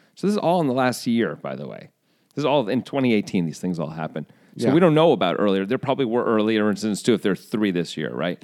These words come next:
Speaker 2: I wonder if he's kind of, uh, now, Josh Gordon never did anything like this, but obviously had ab-, abuse problems with, with drugs and stuff.
Speaker 1: Yeah.
Speaker 2: Not, not domestic abuse, but drug abuse problems.
Speaker 1: And to be clear, do-, Kareem Hunt, this is not domestic abuse.
Speaker 2: No,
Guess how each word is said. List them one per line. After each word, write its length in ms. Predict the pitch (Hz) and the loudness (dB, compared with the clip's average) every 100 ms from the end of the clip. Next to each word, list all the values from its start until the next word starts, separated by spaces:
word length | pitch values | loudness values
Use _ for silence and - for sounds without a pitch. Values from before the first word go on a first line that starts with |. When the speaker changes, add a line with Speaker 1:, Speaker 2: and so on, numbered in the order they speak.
| - | 0
Speaker 2:
I 20 | |
wonder 240 | 143 170 | 2 4
if 100 | 170 | 2
he's 200 | 147 135 | 2 0
kind 240 | - 151 131 | 0 -2 0
of, 260 | 117 - | -2 -6
uh, 540 | - 113 110 104 98 95 95 _ _ _ _ - - | -4 0 2 2 2 0 -6 _ _ _ _ -12 -2
now, 100 | 156 | 2
Josh 240 | 165 175 | 4 4
Gordon 240 | - 151 135 | 4 2 2
never 160 | 123 | -2
did 160 | 110 110 | 0 -2
anything 260 | 110 117 143 | -2 -2 -4
like 140 | 131 | -2
this, 140 | 135 | -4
but 160 | - 120 | -2 0
obviously 400 | 107 107 101 113 | 0 0 -2 -2
had 160 | 107 95 | 0 -2
ab-, 140 | 90 - | -4 -8
abuse 300 | 104 95 98 | -4 -2 -2
problems 400 | - 117 120 120 | -2 -2 -2 -2
with, 240 | 104 92 98 | -2 -2 -4
with 160 | 95 | -4
drugs 260 | 98 104 120 | -2 -2 -2
and 80 | 131 | -4
stuff. 260 | 147 139 - | -2 -4 -2
Speaker 1:
Yeah. 140 | 117 | -2
Speaker 2:
Not, 120 | 110 | 0
not 160 | 113 104 | -2 -2
domestic 320 | 101 95 110 | -2 -4 -4
abuse, 220 | 110 120 | -4 -4
but 180 | - 104 | -4 -4
drug 180 | 90 95 | -2 -2
abuse 240 | 104 123 123 | 0 -2 -2
problems. 420 | 131 135 151 - 196 | -2 -2 -4 -2 2
Speaker 1:
And 100 | 185 | 4
to 60 | |
be 80 | 196 | 4
clear, 260 | 202 226 151 | 4 4 4
do-, 540 | 226 - _ 160 156 - | 0 -12 _ 4 4 2
Kareem 240 | - 202 | 2 4
Hunt, 280 | 175 175 - | 4 2 2
this 160 | 147 160 | -2 2
is 60 | 147 | 2
not 160 | 143 | 2
domestic 380 | 139 117 - 98 | 4 2 2 0
abuse. 380 | 85 80 - - | 0 -2 -4 0
Speaker 2:
No, 260 | 143 98 | 2 0